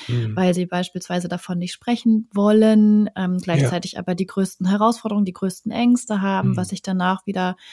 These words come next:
Speaker 2: ähm, irgendwie, ja, reguliert, in Anführungsstrichen. Ne, bei, bei weiteren ist die Frühschwangerschaft einfach völlig klar, angstfrei,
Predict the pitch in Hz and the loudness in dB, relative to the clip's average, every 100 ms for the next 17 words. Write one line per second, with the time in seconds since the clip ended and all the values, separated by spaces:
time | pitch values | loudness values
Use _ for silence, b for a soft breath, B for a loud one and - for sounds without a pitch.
0 | B B 196 185 185 180 - - _ 185 | B B -6 -4 -4 -6 -10 -18 _ -6
1 | 185 180 180 185 - - 180 170 185 _ | -6 -6 -6 -6 -8 -10 -6 -4 -4 _
2 | _ B B - 185 196 233 285 - - | _ B B -8 -4 0 0 0 -2 -4
3 | 226 220 226 214 220 - 208 208 208 202 | -4 -2 -2 -2 -4 -6 -8 -2 0 -2
4 | B B B B _ 208 208 190 180 180 | B B B B _ -2 -2 -2 -4 -4
5 | 170 175 196 196 190 180 190 180 190 - | -2 -2 -2 -4 -4 -6 -8 -8 -10 -4
6 | 180 180 185 180 165 - - 180 170 - | -4 -2 -4 -8 -10 -12 -14 -10 -10 -8
7 | - 214 - 208 202 - 196 180 180 | -2 0 2 0 -2 -6 -4 -2 -2